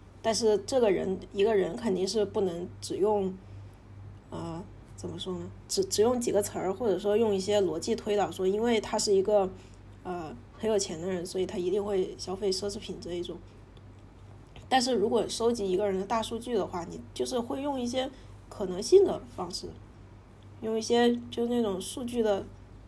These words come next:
嗯，云，云点那种散的，散点的数据去，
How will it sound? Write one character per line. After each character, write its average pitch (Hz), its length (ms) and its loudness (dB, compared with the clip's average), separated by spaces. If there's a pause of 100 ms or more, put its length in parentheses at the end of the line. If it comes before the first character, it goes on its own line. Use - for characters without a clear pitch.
(140)
嗯， 190 520 -4 (500)
云， 190 240 -2
云 190 240 -2
点 294 240 -2
那 190 80 -6
种 196 100 -6
散 208 300 -2
的， - 60 -14 (200)
散 185 300 -2
点 226 180 0
的 - 120 -10
数 - 220 -6
据 185 200 -10 (340)
去， 185 360 -2